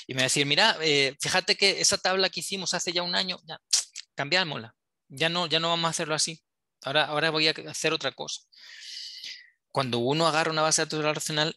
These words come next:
eh, puede cambiar la estructura de las tablas. Lo puede hacer en caliente. De hecho, lo podemos hasta demostrar dentro de un momento.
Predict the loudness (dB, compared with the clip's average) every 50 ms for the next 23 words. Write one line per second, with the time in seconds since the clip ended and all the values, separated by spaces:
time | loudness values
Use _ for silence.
0 | -12 _ _ -6 -4 -2 0 2 0 0 -2 -4 _ _ _ -2 0 2 2 2
1 | 2 0 -2 -2 0 0 0 0 0 0 -2 -4 -6 -10 -12 -10 -6 -2 -2 0
2 | 0 -2 -4 -6 -6 -4 -2 -2 -2 -2 -6 -8 -10 -14 _ _ _ _ _ _
3 | _ _ _ -18 -16 -16 -8 -2 -2 0 0 2 2 0 0 0 0 0 0 0
4 | 0 -2 -4 -4 -2 -2 -4 -4 -6 -8 -10 -16 -18 -18 -18 -8 -6 -6 -4 -4
5 | -4 -4 -4 -2 -2 -2 -2 -2 -4 -6 -6 -6 -6 -8 -8 -8 -8 -4 -2 -2
6 | -4 -4 -8 -14